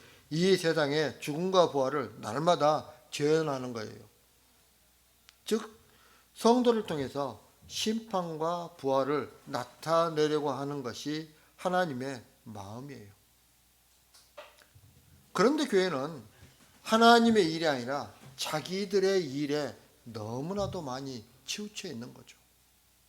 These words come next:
자기를 위하여 그리고 자기의 목적을 위하여 싸우고 일하고 있는 거예요. 그래서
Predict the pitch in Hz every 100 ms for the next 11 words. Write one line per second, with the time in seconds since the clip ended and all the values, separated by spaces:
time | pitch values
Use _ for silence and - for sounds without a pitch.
0 | _ _ - _ _ - 143 147 165 170
1 | 139 123 113 101 - _ 190 214 175 -
2 | 151 185 170 135 - - 214 226 160 131
3 | 131 151 107 - - - - 190 185 165
4 | 127 151 120 - _ 139 147 151 131 113
5 | 147 156 - - 151 180 196 175 131 123
6 | _ _ _ _ _ _ _ _ _ _
7 | _ _ _ _ _ _ _ _ _ _
8 | _ _ _ _ _ _ _ - - 202
9 | 269 196 180 165 -